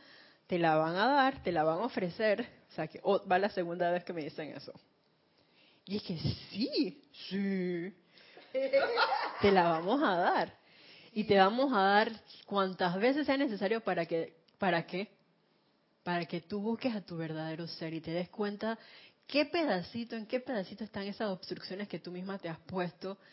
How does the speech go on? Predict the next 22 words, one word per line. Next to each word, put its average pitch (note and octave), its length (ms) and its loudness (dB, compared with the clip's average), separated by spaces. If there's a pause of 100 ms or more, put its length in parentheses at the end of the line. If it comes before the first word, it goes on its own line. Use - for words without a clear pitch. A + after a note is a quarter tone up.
(360)
Yo F#3 140 -12
le F3+ 100 -8
dije, F3 280 -16
"Ay, D#3+ 140 -10 (140)
obstrucción, F#3 800 -14
padre F#3 400 -8 (160)
físico, F3+ 540 -16
no, A3 680 -4
padre F3+ 220 -6
espiritual". F3 640 -8 (1300)
Y E3+ 80 -10
entonces, F3 480 -10 (600)
"Padre E3 280 -10
físico, G3+ 360 -14
yo D#3+ 200 -14
te F3 160 -8
amo, G#3 320 -6
donde G3+ 160 -8
quiera F3 180 -6
que F#3 80 -6
te F3 100 -12
encuentres, E3+ 480 -12